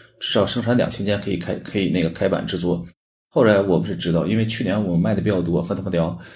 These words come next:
后来是跟我们说他这个底是一千二百件，一千二百件可以制版。最早的时候，我们记得在二二年的时候，我们当时曾经给卡尔美提过一个建议，就是说能不能你开一次版，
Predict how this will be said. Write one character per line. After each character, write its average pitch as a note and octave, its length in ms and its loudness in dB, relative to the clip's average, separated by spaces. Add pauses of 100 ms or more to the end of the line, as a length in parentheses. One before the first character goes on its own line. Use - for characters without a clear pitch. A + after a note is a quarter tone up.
(120)
后 - 180 -4
来 G2+ 80 2
是 G#2+ 140 0
跟 G2+ 160 0
我 F#2+ 40 0
们 E2+ 80 2
说 F#2 220 -2
他 F#2+ 120 -6
这 G#2+ 80 -6
个 G2 60 -2
底 E2+ 200 -6
是 G2 160 -4
一 G#2 80 -2
千 G#2+ 140 -2
二 A2 100 0
百 - 80 0
件， F2+ 200 -6 (380)
一 - 100 -6
千 A2 120 0
二 A2 80 4
百 E2+ 80 2
件 E2+ 140 2
可 - 120 -8
以 E2+ 60 -2
制 E2+ 160 -2
版。 - 260 -6 (680)
最 D3+ 140 0
早 - 160 2
的 - 80 0
时 F#2 100 -2
候， G2+ 80 4
我 F#2+ 80 2
们 E2+ 100 4
记 G#2+ 140 0
得 G#2 120 0
在 G#2+ 200 0
二 B2+ 160 -2
二 B2+ 140 2
年 F#2+ 140 -4
的 F2 80 -2
时 E2+ 100 -6
候， - 140 -4 (100)
我 D#2+ 100 0
们 C#2+ 80 0
当 F#2+ 120 2
时 G2 60 -2
曾 - 120 -4
经 G2 100 -4
给 - 140 -2
卡 - 160 -4
尔 F#2 40 0
美 E2+ 100 -2
提 - 180 -8
过 G2+ 100 2
一 G2 40 0
个 F#2+ 60 -2
建 G2 220 -2
议， F#2 140 -2
就 F#2+ 140 -4
是 G2 80 -8
说 F2+ 320 -2 (320)
能 F2+ 140 2
不 G#2 60 4
能 G2 180 2
你 F2 120 2
开 G#2 240 -2
一 G#2 40 2
次 G2+ 120 -2
版， G2 300 -4